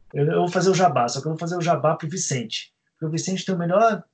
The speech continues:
é, blog de quadrinhos dessa jossa desse país, quiçá aí,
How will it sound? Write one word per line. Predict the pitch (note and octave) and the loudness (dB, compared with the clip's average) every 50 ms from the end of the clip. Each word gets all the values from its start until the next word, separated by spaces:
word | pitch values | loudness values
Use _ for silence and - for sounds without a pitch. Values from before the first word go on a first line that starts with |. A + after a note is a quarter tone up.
| _ _ _ _ _ | _ _ _ _ _
é, | - C3+ C#3 C#3 C3+ C3 C3 C3 B2+ B2+ B2 B2 | -10 -6 -4 -2 -2 -2 -2 -4 -4 -4 -4 -4
blog | A2+ A2 C3 C#3 D3+ D#3+ D3+ D3+ | -4 -2 2 2 2 2 2 -2
de | C3+ C#3 | -4 -4
quadrinhos | - - G2 - - A#2 C3+ C#3+ D3 D3 C3+ - - - - | -2 0 0 0 0 -2 -2 -2 -2 -2 -4 -4 -6 -8 -8
dessa | - B2+ B2 - D3+ C#3 | -8 -6 -4 -2 -2 -2
jossa | B2+ B2+ C3 C3 C#3 - C#3 C3 | -2 -2 0 0 0 0 -2 -2
desse | B2+ B2+ - - | -2 -4 -2 0
país, | - A#2+ A2+ A2 A2+ A#2+ A#2+ - - - - _ | 0 0 0 -2 -4 -6 -8 -8 -10 -12 -16 _
quiçá | - - G3+ E3 - - D3 C3 C#3 D#3 D#3+ - - - - - | -8 -6 -4 -2 -2 0 0 0 0 -2 -2 -6 -10 -16 -12 -6
aí, | B2 A#2+ A#2+ - _ _ D#3 D3+ | -6 -6 -6 -6 _ _ -16 -16